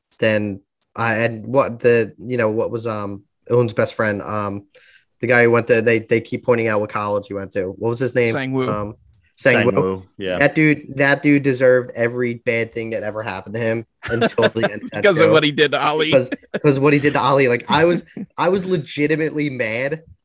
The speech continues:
Speaker 1: Like, after, like, 'cause when I figured out, like, what he was doing, I'm like, "Oh, no." Like, Ali, don't, like, Ali, you're just such a nice guy. Like, like, you're literally, like, such a pure soul.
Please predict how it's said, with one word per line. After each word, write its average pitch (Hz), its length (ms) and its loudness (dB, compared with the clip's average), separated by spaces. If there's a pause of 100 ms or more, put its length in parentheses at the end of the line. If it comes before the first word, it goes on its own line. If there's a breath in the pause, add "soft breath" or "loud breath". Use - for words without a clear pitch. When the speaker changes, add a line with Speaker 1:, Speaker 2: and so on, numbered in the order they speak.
(120)
Speaker 1:
Like, 135 320 -2
after, 151 420 0
like, 143 240 -2
'cause 135 200 -6
when 147 120 -2
I 147 100 0
figured 156 340 -4
out, 151 180 -4
like, 143 140 -6
what 131 200 -6
he 131 80 -6
was 127 160 -10
doing, 151 440 -2 (420 soft breath)
I'm 139 160 -2
like, 139 220 0
"Oh, 143 120 2
no." 127 460 -2 (100)
Like, 127 300 -6 (260)
Ali, 143 380 2
don't, 143 180 -4
like, 139 300 -4
Ali, 147 260 -4
you're 135 160 -6
just 135 200 -12
such 151 160 -6
a 151 40 -2
nice 139 240 0
guy. 135 320 0
Like, 113 280 -6 (460)
like, 131 220 -2
you're 135 420 -4
literally, 151 440 4
like, 135 180 4
such 143 180 -4
a 143 60 2
pure 147 300 2
soul. 143 440 -4